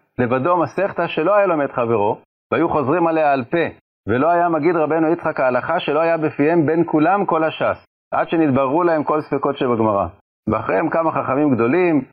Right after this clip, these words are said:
בצרפת, באשכנז, אין מספר, וכולי." טוב, בכל אופן, על עצמו הוא כותב ככה. נו, אז מה, מה, מה היו פעם חכמי ישראל? אז, אה, הוא אומר לנו שהוא גלה בגירוש צרפת,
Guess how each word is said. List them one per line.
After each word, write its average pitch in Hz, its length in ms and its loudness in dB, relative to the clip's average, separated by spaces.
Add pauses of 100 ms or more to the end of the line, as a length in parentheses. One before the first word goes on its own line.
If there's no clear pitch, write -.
(380)
בצרפת, 139 540 -2
באשכנז, 143 500 -2
אין 139 160 2
מספר, 147 520 0 (340)
וכולי." 139 300 0 (260)
טוב, 185 220 -2 (340)
בכל 180 100 0
אופן, 170 220 -2
על 135 120 0
עצמו 165 280 0
הוא 139 160 2
כותב 131 320 -2
ככה. 98 280 -2 (440)
נו, 127 180 2
אז 110 60 0
מה, 113 180 2
מה, 120 260 0 (480)
מה 139 160 2
היו 147 340 0
פעם 120 360 0 (220)
חכמי 113 300 -2
ישראל? 98 400 -2 (360)
אז, 117 300 -2
אה, 135 300 0
הוא 139 100 0
אומר 170 120 0
לנו 151 280 0
שהוא 143 680 0 (280)
גלה 135 600 2
בגירוש 113 600 2
צרפת, 127 500 0